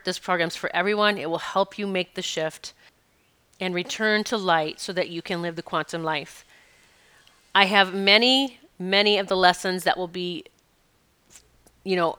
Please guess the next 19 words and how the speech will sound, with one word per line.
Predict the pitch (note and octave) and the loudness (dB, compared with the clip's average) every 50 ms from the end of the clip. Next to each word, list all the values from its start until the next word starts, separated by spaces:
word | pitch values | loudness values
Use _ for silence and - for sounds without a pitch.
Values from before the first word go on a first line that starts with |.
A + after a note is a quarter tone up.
| _ - | _ -2
acceptable | G3 - - - - F#3+ - - G3+ F#3 F#3 F3+ | -2 -2 0 0 0 0 2 0 -2 -2 -2 -2
for | - F#3+ | -2 -4
children, | E3+ - C#4+ C4 C4+ A3 C4 C4+ C#4 D4+ D4 - - _ _ - | -2 0 0 0 0 2 2 2 2 0 -2 -6 -14 _ _ -14
to, | - - - | -12 -12 -10
so | - - G#3 | -10 -8 -8
you | G3 F3+ | -6 -4
can | F#3+ F#3+ | -4 -2
do | F#3 G3 F#3 | 0 0 0
it | F3 | 0
with | E3+ F#3+ F#3 - | -2 -4 -4 -2
your | G#3+ G#3 | -4 -4
children. | - - A#3+ A3 A3 A3+ A3 A3 A3 A3 - - - - - - - - _ _ - | -2 2 2 2 2 2 2 0 0 0 -4 -10 -18 -18 -18 -18 -20 -20 _ _ -2
And | - G3+ F#3+ F#3+ F#3 F#3 F#3 - | 2 4 6 6 6 4 4 2
I | - F#3+ G3+ | 2 2 4
will | G3+ G#3 | 4 2
probably | - - - G#3+ A3+ A3+ A#3+ B3 | 2 4 6 6 6 6 4 0
just | G3+ A3 G#3 - | 2 2 0 2
label | F#3 F3+ F3 F3+ G3 A#3 A#3+ | 2 0 2 2 2 2 2
those. | A#3 B3 B3 B3+ C4+ C4+ | 4 4 4 4 4 2